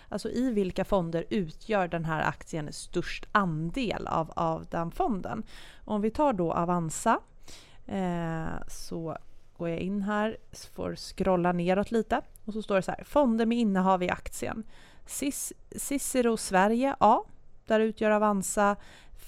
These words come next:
fyra komma nitton procent av fondinnehavet, och sen har vi A M F aktiefond småbolag, där Avanza-aktien utgör två komma fyrtiofyra procent av fondinnehavet." Och så här kan man ju fortsätta, eh, och bara kika på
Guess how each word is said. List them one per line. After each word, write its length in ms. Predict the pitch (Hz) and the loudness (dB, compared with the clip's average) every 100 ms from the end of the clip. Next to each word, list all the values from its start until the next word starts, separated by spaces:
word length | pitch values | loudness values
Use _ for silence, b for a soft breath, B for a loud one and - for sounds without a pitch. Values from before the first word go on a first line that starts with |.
| - | -8
fyra 320 | 262 214 196 196 | -2 2 2 2
komma 220 | 202 202 | 0 0
nitton 440 | 220 - - 180 | 0 -2 -2 -2
procent 640 | - 208 - 175 311 - - | -2 -4 -2 -6 -6 -12 -6
av 120 | - 196 | -2 0
fondinnehavet, 760 | 226 190 180 175 180 233 - | 2 0 0 2 2 0 -8
och 320 | - 247 - - | -4 -4 -4 -14
sen 300 | - 220 208 | -2 0 2
har 140 | 214 | 2
vi 120 | 202 202 | 2 2
A 140 | 233 226 | 4 4
M 100 | 190 | 2
F 140 | 196 | -2
aktiefond 760 | - - - - 175 180 170 165 | -4 -6 -6 -4 -4 -2 -4 -4
småbolag, 640 | - 180 156 156 - - B B B B | 0 0 2 2 2 -2 B B B B
där 140 | - 170 | 0 2
Avanza-aktien 760 | 180 175 156 - - - - | 4 2 2 -2 -4 -4 -4
utgör 440 | - 165 - - - | -2 -4 -2 -4 -4
två 320 | - - 143 | -6 -2 -2
komma 320 | - 165 147 | -2 -2 -4
fyrtiofyra 680 | - - 233 277 370 269 330 | -6 -4 0 8 8 8 4
procent 500 | - 208 190 - - | 0 -2 -2 -4 -2
av 80 | 156 | -2
fondinnehavet." 680 | - - 78 - - - - B B | -2 -4 -4 -4 -6 -6 -12 B B
Och 320 | B B 247 | B B 0
så 80 | 240 | 6
här 120 | 247 | 6
kan 160 | 254 330 | 6 2
man 100 | 311 | 2
ju 80 | 294 | 0
fortsätta, 720 | 320 254 - 339 - 190 - B B B B | 0 -2 0 0 2 0 0 B B B B
eh, 400 | - 208 190 185 | -4 0 2 0
och 280 | 185 - 208 | -2 -4 0
bara 180 | 214 190 | 2 2
kika 420 | 214 180 - 202 | 0 -4 -2 -4
på 460 | - 185 175 170 | -2 -2 0 0